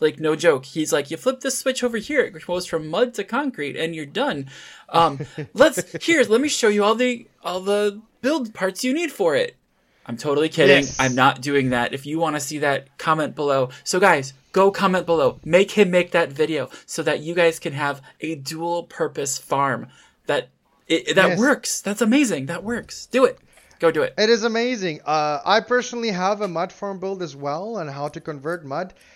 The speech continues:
Speaker 2: And, uh, I was like, "Wait, concrete too?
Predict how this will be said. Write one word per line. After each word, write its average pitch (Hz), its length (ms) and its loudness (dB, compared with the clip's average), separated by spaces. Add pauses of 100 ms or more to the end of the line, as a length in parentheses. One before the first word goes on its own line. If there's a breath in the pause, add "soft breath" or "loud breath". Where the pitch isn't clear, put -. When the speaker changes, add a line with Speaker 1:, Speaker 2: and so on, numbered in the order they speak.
(200 soft breath)
Speaker 2:
And, 175 500 -2
uh, 165 380 2
I 165 120 -4
was 156 100 -10
like, 190 260 -4 (180)
"Wait, 170 380 -8 (220)
concrete 226 800 -4
too? 208 500 -2